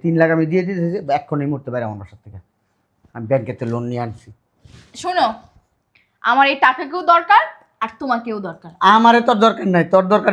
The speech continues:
Speaker 1: এই টাকা। তুই ভালোবাসিস টাকা রে, আমারে না, বাইরে।
Speaker 2: না।
Speaker 1: বাইরে।
Speaker 2: বুঝলাম না, এটা আমার অধিকার ছিল, আমি নিয়ে নিছি।
Speaker 1: হ্যাঁ, তোর অধিকার ছিল, তুই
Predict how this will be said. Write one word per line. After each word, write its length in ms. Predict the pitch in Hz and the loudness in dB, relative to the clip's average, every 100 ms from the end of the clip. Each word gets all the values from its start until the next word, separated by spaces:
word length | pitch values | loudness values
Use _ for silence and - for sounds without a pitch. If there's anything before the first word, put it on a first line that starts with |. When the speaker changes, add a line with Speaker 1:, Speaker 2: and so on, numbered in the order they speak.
| 196 | 2
Speaker 1:
এই 60 | 190 | 4
টাকা। 220 | 180 165 117 - _ _ | 2 2 -2 -4 _ _
তুই 120 | 208 185 | 2 4
ভালোবাসিস 440 | 185 196 156 156 - | 4 2 0 -2 0
টাকা 140 | 190 170 | 0 2
রে, 60 | 151 143 | 2 2
আমারে 200 | 165 143 131 | 2 -4 -8
না, 40 | 127 | -12
বাইরে। 160 | 147 120 - 262 339 | -12 -14 -6 -2 0
Speaker 2:
না। 120 | 339 277 - _ - | 0 0 -6 _ 2
Speaker 1:
বাইরে। 180 | 262 349 254 - - _ _ _ - 285 | 6 6 4 -6 -18 _ _ _ -8 -4
Speaker 2:
বুঝলাম 360 | 381 392 403 339 | 0 2 2 0
না, 80 | 226 196 _ _ _ _ | -4 -6 _ _ _ _
এটা 220 | 311 320 359 359 | -4 2 2 4
আমার 160 | 370 330 285 | 2 0 -2
অধিকার 300 | 392 370 359 - | 0 0 0 0
ছিল, 140 | 370 403 | 2 4
আমি 100 | 370 381 | 2 -4
নিয়ে 120 | 466 370 | -4 -4
নিছি। 220 | - 302 381 - 190 | -4 -4 -6 0 4
Speaker 1:
হ্যাঁ, 320 | 262 262 220 - | 6 6 4 2
তোর 120 | 226 226 | 2 4
অধিকার 280 | 214 240 254 - | 4 4 2 2
ছিল, 100 | 262 262 | 0 2
তুই 100 | 254 | 2